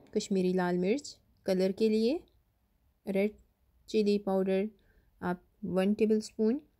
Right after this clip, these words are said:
ज़ीरा पाउडर वन टीस्पून, धनिया पाउडर वन टीस्पून, चाट मसाला फ्लेवर के लिए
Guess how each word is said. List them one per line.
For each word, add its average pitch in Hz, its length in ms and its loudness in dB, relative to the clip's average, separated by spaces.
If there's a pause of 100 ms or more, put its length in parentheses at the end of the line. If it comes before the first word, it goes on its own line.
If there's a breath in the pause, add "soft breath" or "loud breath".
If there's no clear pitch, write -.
(420)
ज़ीरा 202 200 4
पाउडर 185 400 0
वन 202 220 2
टीस्पून, 226 480 0
धनिया 208 240 2
पाउडर 175 340 -2
वन 196 200 0
टीस्पून, 220 480 0
चाट 190 340 -2
मसाला 180 520 -2 (280)
फ्लेवर 185 280 2
के 220 160 0
लिए 220 380 0